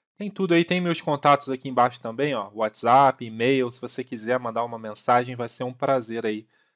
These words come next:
tá conversando com você pra te explicar melhor sobre o meu material. Pra fechar aqui, vou mostrar rapidinho a área de membros.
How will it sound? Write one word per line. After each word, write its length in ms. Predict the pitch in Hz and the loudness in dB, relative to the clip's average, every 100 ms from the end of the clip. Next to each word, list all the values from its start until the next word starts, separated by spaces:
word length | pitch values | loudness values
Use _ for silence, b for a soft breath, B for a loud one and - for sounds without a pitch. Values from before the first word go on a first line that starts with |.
| _ | _
tá 100 | 113 | -10
conversando 520 | 104 110 110 - 107 | -8 -8 -8 -8 -12
com 120 | 107 107 | -12 -10
você 260 | 107 - | -10 -10
pra 120 | 107 | -12
te 80 | 110 | -12
explicar 380 | - 117 - 110 | -12 -12 -4 -4
melhor 240 | 110 104 | -4 -8
sobre 260 | 104 104 107 | -8 -12 -12
o 20 | |
meu 120 | 104 | -10
material. 500 | 107 104 123 113 87 _ _ _ _ | -10 -6 0 0 0 _ _ _ _
Pra 120 | - | -4
fechar 280 | - 175 175 | 0 2 4
aqui, 160 | 151 156 | 4 2
vou 80 | 151 | 0
mostrar 280 | 147 151 | 0 2
rapidinho 440 | 135 135 135 123 131 | 2 2 -2 -2 2
a 40 | |
área 140 | 127 131 | 2 2
de 100 | 143 | -4
membros. 480 | 143 160 175 165 | -4 -4 -4 -8